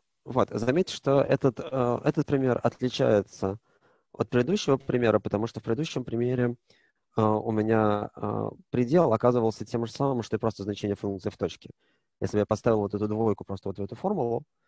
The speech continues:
э, получил бы число четыре, и это было бы как раз значением предела. А с-, для вот такой картинки,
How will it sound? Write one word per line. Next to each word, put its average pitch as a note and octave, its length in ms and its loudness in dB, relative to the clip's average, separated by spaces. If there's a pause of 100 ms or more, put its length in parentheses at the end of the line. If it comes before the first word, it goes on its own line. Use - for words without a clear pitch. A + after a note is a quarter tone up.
(340)
э, G#2+ 220 2
получил A2+ 380 -2
бы G2+ 100 -4
число G#2 520 0 (340)
четыре, D#3+ 440 0
и - 80 0
это B2 180 4
было A#2 200 0
бы A2 200 -2
как - 100 -2
раз G#2+ 100 6
значением G#2 340 0
предела. A2 360 -2 (840)
А G#2 380 2
с-, - 140 -14
для A#2+ 300 2
вот B2 120 2
такой G#3 280 2
картинки, C3 580 0